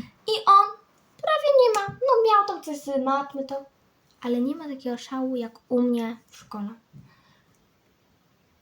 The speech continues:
Mój brat to ma spokój i w ogóle. A ja, ja to po prostu ciągłą naukę. I on powiedział, to takie życie. No, no prawda, no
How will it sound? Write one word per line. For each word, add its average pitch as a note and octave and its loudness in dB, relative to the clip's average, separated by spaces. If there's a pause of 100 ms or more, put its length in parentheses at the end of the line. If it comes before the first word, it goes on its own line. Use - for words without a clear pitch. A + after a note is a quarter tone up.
(840)
Mój F4 -8
brat D4 -10
to B3 -4
ma A#3 -2
spokój - -6
i A#3+ -10
w - -16
ogóle. - -14 (580)
A F4+ -8
ja, F4+ -8 (2250)
ja A#3 -8
to A#3 -8
po A#3 -14
prostu A#3 -10
ciągłą C4 -6
naukę. G#3+ -10 (560)
I D4+ -6 (960)
on D#4+ -6
powiedział, D#4 -10
to - -14
takie D4 -8
życie. C4 -4
No, D4 -2 (120)
no F4 -10 (160)
prawda, F4+ -6
no D4+ -6